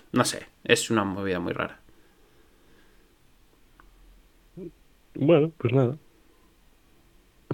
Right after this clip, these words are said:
Speaker 2: Pues pasamos de serie con
Speaker 1: Pues
Speaker 2: esta
Speaker 1: nada,
Speaker 2: anécdota
Speaker 1: con esto
Speaker 2: de Kyle Anderson en China.
Speaker 1: nos
Speaker 2: ¿Cuántos
Speaker 1: queda
Speaker 2: meterás lomo con China?
Speaker 1: ¿Cómo?
Speaker 2: ¿Cuántos meterás lomo con China?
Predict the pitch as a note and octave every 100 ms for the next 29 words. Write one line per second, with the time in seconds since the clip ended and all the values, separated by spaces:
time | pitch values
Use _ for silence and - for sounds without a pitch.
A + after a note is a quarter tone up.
0 | - C3+ - C#3+ C#3+ D3 D3+ A#2+ A#2+ C3
1 | A2 G#2+ A2+ G#2+ G#2 A2 A2+ G#2+ G#2+ A2
2 | C3 - E3 D3 B2+ A2 G#2 - A#2 -
3 | A#2 - - A2+ A2 G#2 G#2 - B2+ D#3
4 | - - - - - A#2 D3 D#3+ C3+ C#3
5 | A#2 A2 G#2+ G#2+ G2+ G2 G2 F#2+ F#2 G2+
6 | G2+ F#2+ G2+ - _ _ - - F3 C4
7 | C4+ - _ - - - - _ - -
8 | A#2+ B2+ C3 A#2 A#2 A2 A2 G#2+ G#2 G2+
9 | G2+ G#2 F#2+ F#2+